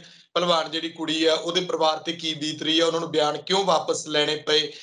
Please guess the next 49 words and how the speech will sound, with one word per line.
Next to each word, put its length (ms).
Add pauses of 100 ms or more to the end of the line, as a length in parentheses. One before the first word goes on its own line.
(240)
ਜਦੋਂ 220
ਉਹਨਾਂ 340
ਤੇ 140
ਸਵਾਲ 340
ਉੱਠਦੇ 240
ਨੇ 80
ਤਾਂ 120
ਪੈਰਲਲ 460
ਕਿਤੇ 240
ਨਾ 60
ਕਿਤੇ 240
ਆਮ 200
ਆਦਮੀ 200
ਪਾਰਟੀ 380
ਨੂੰ 140
ਵੀ 80
ਦੇਖਿਆ 340
ਜਾਂਦਾ 280
ਹੈ 40
ਕਿ 120
ਜਿਵੇਂ 200
ਹੁਣ 160
ਮੰਤਰੀ 280
ਕਟਾਰੂ 340
ਚੱਕ 260
ਦਾ 120
ਮਸਲਾ 360 (120)
ਆ, 100 (400)
ਉਹ 80
ਨੌਜਵਾਨ 440
ਜਿਹੜਾ 340
ਆ, 20
ਖਬਰਾਂ 340
ਇਹ 100
ਦੱਸ 240
ਰਹੀਆਂ 120
ਪੰਜਾਬੀ 360
ਟ੍ਰਿਬਿਊਨ 340
ਦੀ 120
ਕਿ 300 (360)
ਉਸਨੇ 340
ਆਪਣੇ 240
ਬਿਆਨ 300
ਜਿਹੜੇ 140
ਉਹ 80
ਵਾਪਸ 460
ਲੈ 200
ਲਏ 200
ਨੇ। 140